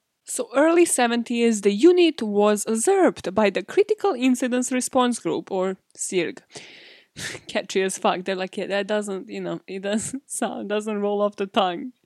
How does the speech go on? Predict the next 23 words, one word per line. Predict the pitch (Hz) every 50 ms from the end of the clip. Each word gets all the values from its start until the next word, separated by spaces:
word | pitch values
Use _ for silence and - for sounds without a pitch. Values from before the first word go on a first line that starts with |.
| - - - - - - _
It's | - 247 -
not | 254 233 220
like | 233 208 196 190
W | 196 202 190 196 190 185 185
W | 185 190 185 190 190 180 175 180
F. | 185 175 165 - - _ _ _ _ _ _ -
Even | 196 190 190 190
that | 180 185 180
doesn't | 190 180 190 190 180
roll. | - - - - - -
It's | 196 202 -
not | 247 233
like | 233 -
Oxfam. | - 190 185 - - - - - - - - 175 185 _ _ _ _ _ _
What | - 214 202
does | 208 202 190
Oxfam | 175 180 - - - - - 180
stand | - - - - 214 -
for? | _ - 233 214
Shut | - - - - - - -
the | 277
fuck | 254 - _ _ - 233 208 - - 233
up. | 240 -